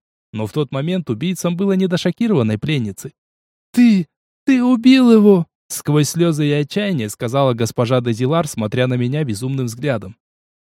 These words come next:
"Убил", устало подтвердил я. "И ещё того трупожора тоже".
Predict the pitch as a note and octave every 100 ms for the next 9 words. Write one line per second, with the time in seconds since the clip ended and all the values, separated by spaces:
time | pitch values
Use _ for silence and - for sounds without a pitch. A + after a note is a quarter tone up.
0 | - B2 F3 F#3 F#3 E3+ _ A2 G2+ C#3+
1 | C#3 A#2+ A#2+ G#2 A#2 A2+ B2 C3 B2 F#2+
2 | - _ _ - G#2+ A#2 A2 E3+ E3+ A#2+
3 | B2+ C#3 C3+ B2+ C#3 E3+ D#3+ G2 D#3+ C3
4 | F#2+